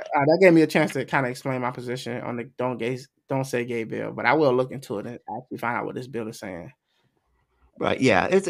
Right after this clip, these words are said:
Speaker 2: 'cause it, it, it can easily be misrepresented. It's just one of those things that it's explained in a way. I mean, the bill puts it in a particular way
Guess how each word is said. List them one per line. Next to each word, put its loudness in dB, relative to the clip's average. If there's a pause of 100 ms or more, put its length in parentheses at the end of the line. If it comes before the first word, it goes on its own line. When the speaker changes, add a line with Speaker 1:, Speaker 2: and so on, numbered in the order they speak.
Speaker 2:
'cause 0
it, 0
it, 4
it -4
can 2
easily 2
be -4
misrepresented. -6
It's -6
just -8
one 0
of -2
those -4
things -6
that -8 (400)
it's -10
explained 0
in 0
a 0
way. 2
I 0
mean, 0
the -2
bill 0
puts -4
it 2
in -2
a -4
particular -6
way -4